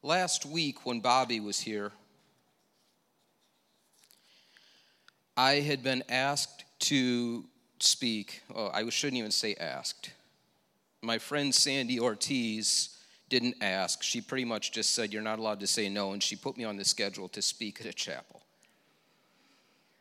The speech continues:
And I studied something, and it got into my heart, and I can't really let go of it. Here's something that became painfully obvious to me, church, when I was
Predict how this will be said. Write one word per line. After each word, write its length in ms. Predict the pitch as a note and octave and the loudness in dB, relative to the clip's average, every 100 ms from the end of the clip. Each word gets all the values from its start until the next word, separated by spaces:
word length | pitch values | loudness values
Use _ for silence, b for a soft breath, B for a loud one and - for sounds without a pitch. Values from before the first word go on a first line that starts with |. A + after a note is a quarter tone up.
| b b _ | b b _
And 260 | D3+ D3 C#3+ | 2 4 6
I 160 | C3+ C3 | 4 6
studied 640 | - - F#3+ F#3+ D3 A2 | 6 6 4 4 4 4
something, 800 | - C3+ A#2 - B2 A#2+ B2 B2 | 4 4 2 0 0 0 -2 -4
and 180 | B2+ B2 | -2 0
it 140 | A#2+ C3 | 0 2
got 260 | C3 C3+ | 2 4
into 300 | C3 B2 - | 0 -2 -4
my 180 | A#2+ A2 | -2 -4
heart, 400 | - B2+ A2 G#2 | -4 -2 -2 -2
and 160 | A#2 A#2 | -4 -2
I 100 | A2+ | -2
can't 340 | - C3+ C3 | -2 -4 -2
really 320 | B2+ B2+ A#2+ | -2 -2 -2
let 360 | A2 A2+ A2+ A#2+ | -2 -2 -2 -2
go 280 | G#2+ F2 C2 | -4 -4 -6
of 100 | - | -12
it. 140 | - _ _ _ _ _ _ _ _ _ _ _ - B B | -16 _ _ _ _ _ _ _ _ _ _ _ -18 B B
Here's 280 | B F#3 A3 | B 6 8
something 440 | - F#3+ F#3 F3 D3+ | 6 6 2 0 0
that 120 | C3+ | 0
became 340 | C3 D3 B2 | -2 -2 -4
painfully 580 | C#3+ D3+ C#3+ C#3 B2+ A#2+ | -2 -2 -2 -4 0 2
obvious 480 | F#2+ F#2 F2+ F2 - | 2 -2 -6 -2 -2
to 100 | G2+ | -2
me, 140 | F#2+ | -8
church, 540 | F2+ - A#2 A#2+ - - | -6 -4 -4 -4 -6 -6
when 160 | A2+ | -6
I 140 | G#2+ G#2+ | -4 -4
was 680 | G#2 G2+ F#2+ - - - | -4 -2 2 2 2 -4